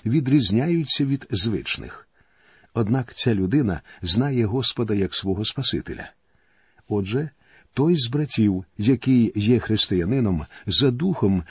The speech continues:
виявляється ближчим до цього африканця, ніж до свого власного брата-близнюка. Друзі,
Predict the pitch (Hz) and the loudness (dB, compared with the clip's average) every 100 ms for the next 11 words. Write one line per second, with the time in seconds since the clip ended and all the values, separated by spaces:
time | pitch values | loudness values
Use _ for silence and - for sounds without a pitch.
0 | - 107 143 151 139 160 151 - - 127 | -6 0 2 2 0 -2 -2 0 0 0
1 | 123 147 147 - 123 107 95 107 131 107 | 0 2 2 2 2 2 2 2 2 0
2 | 92 - 92 - 156 147 - - - - | -2 -4 -4 -2 -4 -2 -2 -4 -8 -18
3 | - 131 175 - - - 95 151 - 117 | -2 2 2 0 -6 -4 -2 0 -2 -4
4 | 123 123 92 117 - 131 113 92 95 107 | -2 -2 -2 -2 -2 -2 -2 -2 -6 -4
5 | 113 92 92 87 78 - - _ _ _ | -4 -2 -2 -2 -8 -10 -16 _ _ _
6 | - 98 123 92 76 | -2 2 2 2 -2